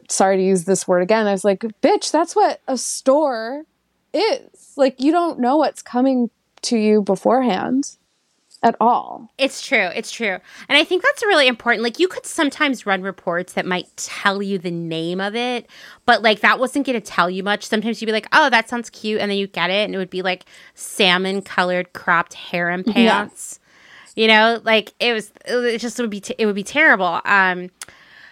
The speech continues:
Speaker 2: yeah, the allocation part of it is really interesting, and the blindness of it all. So I'll tell you, you know, I dealt with that for years, where every day of shipment was a surprise.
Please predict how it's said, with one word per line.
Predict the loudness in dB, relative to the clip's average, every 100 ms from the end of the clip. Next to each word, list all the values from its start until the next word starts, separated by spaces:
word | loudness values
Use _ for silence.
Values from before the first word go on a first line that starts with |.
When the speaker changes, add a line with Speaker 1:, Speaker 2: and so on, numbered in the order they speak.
| _ -20 _
Speaker 2:
yeah, | 2 2
the | 4
allocation | 4 2 0 -4 -4 -4
part | 0 0
of | 2
it | 0 0
is | -4
really | -2 -2
interesting, | -2 -6 -2 -4 -2 -2 0 -2 0
and | 0 2 -2 -4
the | -6
blindness | -6 -2 0 0 -2 -4
of | -4
it | 0
all. | 0 0
So | -2
I'll | -2 -2
tell | 0
you, | 0 2 0 0 -4 _
you | -4
know, | -4 -6 _
I | 2
dealt | 4 2
with | 2
that | 0 0
for |
years, | -6 -2 -2 -2 -2
where | -4 -2
every | -4 -4
day | -4
of | -6
shipment | -6 -6 -6 -10
was | -12
a | -12
surprise. | -16 -8 -6 -4 -6 -14